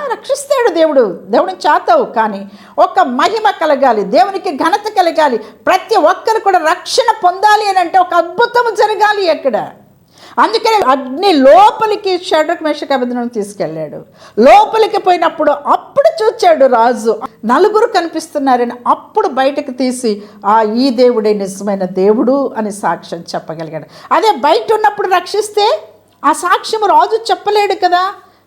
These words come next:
ఒకసారి ఆలోచన చేయండి. ఇక్కడ కూడా అదే జరిగింది. లాజరును రోగముతో ఇంటిలో పడి ఉన్నప్పుడు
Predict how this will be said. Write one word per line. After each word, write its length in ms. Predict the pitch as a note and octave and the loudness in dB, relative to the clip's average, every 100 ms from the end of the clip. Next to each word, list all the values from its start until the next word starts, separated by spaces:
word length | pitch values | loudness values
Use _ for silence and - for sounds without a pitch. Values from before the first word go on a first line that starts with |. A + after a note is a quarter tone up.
| _ _ G#3 | _ _ -10
ఒకసారి 420 | G3+ G3 F3 E3+ | -8 -4 -4 -2
ఆలోచన 420 | E3+ E3+ E3 D#3+ D#3 D#3 | -4 -6 -10 -14 -12 -14
చేయండి. 320 | D3 D3 D#3+ - - | -14 -14 -18 -20 -4
ఇక్కడ 360 | F#4+ G#4+ A#4 A#4 | -4 -2 -2 0
కూడా 160 | A4 A4+ | 2 2
అదే 220 | A4 - G4+ | 2 0 -2
జరిగింది. 540 | F#4 F#4+ F#4 C#4+ - - | 0 0 0 0 -4 -4
లాజరును 960 | A3+ D4 A4+ A#4+ - A#4 A4+ A4+ G#4 C#4 | 2 4 4 0 -2 0 2 2 2 2
రోగముతో 580 | D4+ G#4+ G4+ G#4+ G#4+ G#4+ | 4 4 0 -2 0 0
ఇంటిలో 520 | C#4 D#4 G#4 G#4 F#4+ | 2 0 0 2 2
పడి 340 | F#4+ C#4+ A#3 | 0 -2 0
ఉన్నప్పుడు 720 | C4 C4+ C4+ - F3 E3+ A#3 | 0 0 0 -2 -4 -2 -2